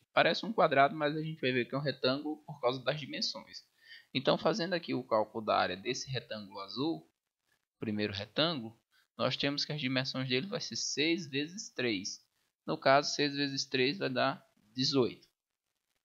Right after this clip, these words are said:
Agora, esse segundo aqui, o laranja, nós temos uma dimensão já expressa, que é esse cinco, mas nós não temos essa,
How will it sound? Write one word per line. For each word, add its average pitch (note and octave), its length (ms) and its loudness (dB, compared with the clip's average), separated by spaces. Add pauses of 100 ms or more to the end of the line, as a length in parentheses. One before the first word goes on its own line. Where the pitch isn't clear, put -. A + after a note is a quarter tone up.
(120)
Agora, C3 400 6
esse G#3 260 2
segundo C3 540 -2
aqui, D3 340 -2
o B2 140 2
laranja, A2 560 0
nós A#2+ 200 -2
temos C3 460 -8
uma B2 160 -8
dimensão A#2+ 600 -6
já G#2+ 420 -2 (840)
expressa, G#2+ 680 2
que - 140 -2
é A#2 80 4
esse A2 200 -2
cinco, A#2 680 -4 (320)
mas B2+ 240 2
nós D3 220 0
não F3+ 180 -4
temos F3+ 420 -2
essa, A#2 240 2